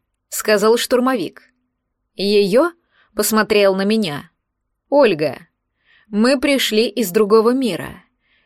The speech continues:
Ищем сбежавшую...» А вот как будет на местном «дракон», нас не просветили. И есть ли они тут вообще?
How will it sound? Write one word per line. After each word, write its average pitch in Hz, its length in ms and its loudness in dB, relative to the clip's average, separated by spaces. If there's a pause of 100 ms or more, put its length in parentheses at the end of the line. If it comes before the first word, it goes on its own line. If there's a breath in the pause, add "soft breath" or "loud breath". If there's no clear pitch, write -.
(100)
Ищем 294 400 2
сбежавшую...» 226 1080 0 (920)
А 180 120 0
вот 214 160 0
как 349 180 -2
будет 277 280 -2
на 247 100 0
местном 247 540 -2 (220)
«дракон», 208 680 -2 (320)
нас 190 340 -4
не 220 120 0
просветили. 247 720 -4 (420)
И 185 80 -4
есть 226 320 2
ли 233 80 0
они 233 200 0
тут 247 160 -6
вообще? - 480 -2